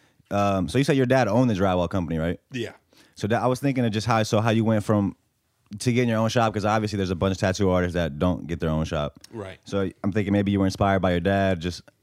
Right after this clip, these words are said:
Speaker 1: owning a business, or how did, how, how did it go from, when did you know that you wanted to own your own, own your own shop?
Speaker 2: Um, basically, uh, I used to bitch all the time about how everybody else was doing it wrong. And, <laughs> uh,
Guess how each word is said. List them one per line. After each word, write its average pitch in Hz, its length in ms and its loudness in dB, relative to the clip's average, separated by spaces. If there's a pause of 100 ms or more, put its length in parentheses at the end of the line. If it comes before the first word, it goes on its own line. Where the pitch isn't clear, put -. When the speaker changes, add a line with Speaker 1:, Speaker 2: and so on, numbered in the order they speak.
Speaker 1:
owning 101 260 2
a 95 40 0
business, 98 420 0
or 95 80 2
how 110 120 2
did, 107 100 0
how, 104 200 0
how 113 140 0
did 104 80 -2
it 104 80 0
go 101 200 2
from, 95 200 -2
when 107 100 2
did 101 120 -2
you 104 80 2
know 104 100 4
that 98 160 0
you 98 60 0
wanted 95 200 2
to 87 60 2
own 87 160 2
your 82 120 0
own, 80 240 0 (360)
own 90 140 2
your 85 80 2
own 80 80 0
shop? 85 320 -2 (1200)
Speaker 2:
Um, 113 540 -2 (400)
basically, 151 960 -6 (480)
uh, 101 320 -14 (680)
I 110 120 -10
used 120 280 -10
to 117 60 -14
bitch 110 540 -18
all 101 220 -18
the 98 80 -16
time 101 500 -18
about 98 440 -18
how 104 120 -16
everybody 98 420 -16
else 98 220 -16
was 98 100 -20
doing 101 280 -18
it - 80 -20
wrong. 98 460 -16 (920)
And, 101 400 -2
<laughs> - 0 -
uh, 95 360 -12